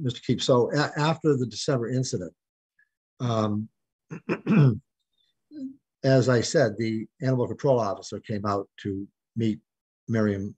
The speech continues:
Meyer. And I, I guess I should point out too, that after that, that incident that was described when the ball was being thrown and so forth, uh, just as an aside, I think it's interesting to note that it was Miriam Meyer that called, uh,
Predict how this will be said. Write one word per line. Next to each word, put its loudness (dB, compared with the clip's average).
Meyer. 2
And 2
I, 0
I 4
guess 6
I 6
should 2
point 4
out 2
too, 2
that -2
after -2
that, 4
that 2
incident -2
that -4
was -6
described 2
when -6
the -4
ball 2
was 2
being -4
thrown -4
and -10
so -2
forth, -2
uh, -2
just 0
as 2
an 4
aside, 0
I -2
think -2
it's -4
interesting -8
to -12
note -2
that -6
it -18
was -20
Miriam 4
Meyer 2
that -6
called, -2
uh, -6